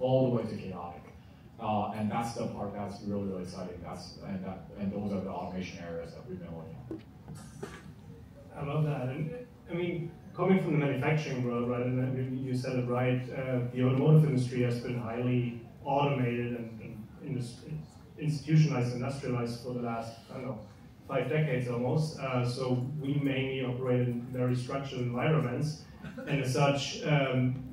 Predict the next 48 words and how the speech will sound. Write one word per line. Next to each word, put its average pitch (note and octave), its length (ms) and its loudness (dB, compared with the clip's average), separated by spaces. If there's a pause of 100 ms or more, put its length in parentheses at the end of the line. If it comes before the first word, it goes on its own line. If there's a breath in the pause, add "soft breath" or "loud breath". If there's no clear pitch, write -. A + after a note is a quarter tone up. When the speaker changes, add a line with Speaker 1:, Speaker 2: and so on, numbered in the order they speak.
(420)
Speaker 2:
it's D#3 200 0
just E3 220 4
a - 40 2
different D3+ 360 6
scenario C3+ 520 2
to B2+ 60 0
bring B2+ 180 2
a B2 60 2
robot B2 380 4
into, C#3+ 280 0
and B2 160 2
most C3 300 0
of - 160 -4
it B2 180 2
already B2 280 0
uses C3+ 380 4
robots. A2 500 -6 (420 loud breath)
So C#3+ 200 -4
when C#3 160 2
you C#3 280 0 (180)
come F#3 220 6
into F#3 220 8
environments C3+ 760 4
that - 380 -6
do C3+ 100 -4
not C#3+ 280 4
necessarily B2+ 400 0
use D3 260 6
robots B2 500 4
right A#2 240 -2
now, B2 320 0
what B2 200 2
are C#3 100 2
the C3 80 0
biggest B2+ 580 -2 (160)
challenges B2+ 560 0
that - 80 -6
you, B2+ 200 2
that B2+ 100 -2
you B2 120 2
see D#3 300 4
in D#3 100 8
those A#2+ 200 2
environments, B2 540 2
and B2+ 120 0
how B2 220 2
do B2+ 140 2
you B2+ 400 6